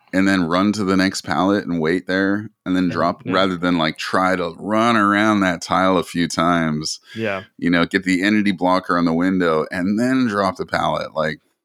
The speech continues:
Speaker 2: Mm-hmm.
Speaker 1: I think that's what's going to happen with these indicator things. You're right. Like, sure, people are going to know what each person is doing, but they're not necessarily going to know exactly what to do. And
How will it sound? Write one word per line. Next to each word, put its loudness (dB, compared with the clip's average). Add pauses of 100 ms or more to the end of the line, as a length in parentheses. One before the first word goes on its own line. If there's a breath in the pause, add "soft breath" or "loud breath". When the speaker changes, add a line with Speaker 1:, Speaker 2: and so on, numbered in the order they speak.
(400)
Speaker 2:
Mm-hmm. -6 (540)
Speaker 1:
I 2
think 0
that's -2
what's -4
going 0
to 0
happen -4
with -4
these -2
indicator 0
things. -4
You're -2
right. 0
Like, -2 (720)
sure, 2
people 2
are 4
going 2
to 2
know 2 (760)
what 2
each 0
person 0
is -4
doing, 2
but -4
they're 2
not 2
necessarily -2
going -2
to -4
know -2 (460)
exactly 0
what 0
to -4
do. 2
And -6